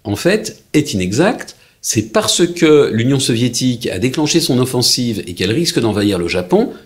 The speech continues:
que Hirohito, euh, se décide à céder. Mais cette mythologie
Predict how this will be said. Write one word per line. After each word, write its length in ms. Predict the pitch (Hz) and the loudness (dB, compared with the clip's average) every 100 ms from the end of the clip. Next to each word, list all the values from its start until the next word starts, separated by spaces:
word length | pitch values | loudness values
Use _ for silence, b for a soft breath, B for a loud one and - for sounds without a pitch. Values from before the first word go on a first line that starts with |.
| B | B
que 120 | - 151 | 2 4
Hirohito, 760 | 123 95 98 90 170 214 - - _ | 4 2 0 2 4 4 0 -12 _
euh, 160 | - 92 | -4 -2
se 140 | - | 0
décide 500 | 104 110 - 196 185 - | 0 0 0 0 -2 -2
à 100 | 135 | -2
céder. 460 | - 117 95 90 b b b b b | 0 2 0 -2 b b b b b
Mais 380 | 120 151 196 175 - - _ | 2 4 4 2 -2 -18 _
cette 340 | - - 226 226 | -6 0 0 2
mythologie 720 | 180 170 147 139 131 123 - | 2 4 4 4 2 -2 -10